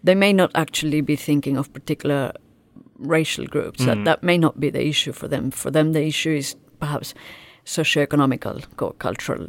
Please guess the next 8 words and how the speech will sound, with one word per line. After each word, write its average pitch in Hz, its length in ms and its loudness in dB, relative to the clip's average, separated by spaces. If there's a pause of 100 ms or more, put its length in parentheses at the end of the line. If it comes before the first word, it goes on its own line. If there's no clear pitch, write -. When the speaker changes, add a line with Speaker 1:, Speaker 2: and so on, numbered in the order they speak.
Speaker 1:
socioeconomical. - 800 -6
So 135 180 -4
they 147 160 0
don't 160 260 0
want 143 320 0 (720)
people 156 260 4
from 151 280 0 (100)
outside, - 720 0